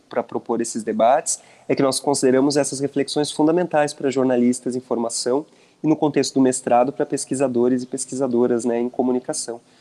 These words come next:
Nos parece que, para além de, a gente percebe muito fortemente uma presença de trabalhos, né, que discutem questões de gênero e sexualidade, seja como matéria, é, do jornal Laboratório, seja como objeto, né, o assunto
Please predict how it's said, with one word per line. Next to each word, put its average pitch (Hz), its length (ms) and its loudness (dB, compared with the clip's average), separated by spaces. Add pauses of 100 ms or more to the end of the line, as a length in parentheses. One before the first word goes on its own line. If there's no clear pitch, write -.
(160)
Nos 127 120 -6
parece 131 640 2
que, - 100 -12
para 131 220 2
além 143 340 4
de, 143 360 4 (100)
a 120 120 2
gente 127 220 -4
percebe 151 480 0
muito 147 220 0
fortemente 131 800 -2 (420)
uma 135 140 4
presença 147 640 2
de 127 120 -4
trabalhos, 131 680 2
né, 127 120 0
que 127 100 -14
discutem 127 380 -6
questões 127 380 -6
de 123 80 -10
gênero 120 280 -2
e 113 40 -10
sexualidade, 120 800 0 (280)
seja 143 300 2
como 135 220 2
matéria, 123 640 4 (360)
é, 120 100 0
do 117 120 0
jornal 117 280 4
Laboratório, 127 960 2 (240)
seja 135 320 0
como 131 560 4
objeto, 123 640 2
né, 113 260 2
o 113 120 4
assunto 123 600 0